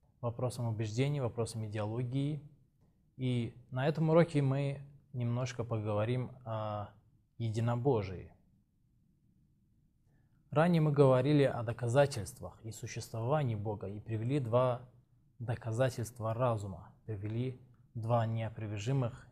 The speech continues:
и очевидных доказательства существования Бога. Но дело в том, что Священный Коран уделил этому вопросу минимум внимания. Практически можно сказать, что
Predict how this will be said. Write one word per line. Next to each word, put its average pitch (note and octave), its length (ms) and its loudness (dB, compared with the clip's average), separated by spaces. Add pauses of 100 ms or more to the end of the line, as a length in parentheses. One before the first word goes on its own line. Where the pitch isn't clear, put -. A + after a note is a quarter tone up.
и A2 280 -6
очевидных A#2 720 -4
доказательства A2 1120 -4 (400)
существования A#2+ 840 -4
Бога. A2+ 460 -2 (1400)
Но B2 80 -4
дело E3 240 4
в - 80 -2
том, F3+ 220 8
что C#3 500 4 (960)
Священный D#3+ 640 0
Коран A#2+ 480 2 (1080)
уделил D3 560 2
этому C3+ 300 -2
вопросу C#3+ 480 4
минимум B2 580 2 (100)
внимания. A2 800 -2 (840)
Практически A#2+ 640 -4
можно A2+ 320 2
сказать, C3+ 440 -2
что - 520 -8